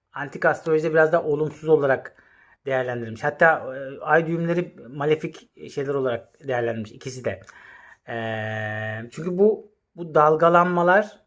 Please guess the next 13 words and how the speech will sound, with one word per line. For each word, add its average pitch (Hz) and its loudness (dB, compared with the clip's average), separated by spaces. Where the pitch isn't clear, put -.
yani 117 -14
bu, 156 -16
bu 151 -8
dalgalanmada, 165 4
e, 127 -10
her 170 -2
zaman 180 -2
bir 175 -4
kendini 175 -2
kaybetme, 160 2
e, 120 -18
durumu 156 0
var. 135 0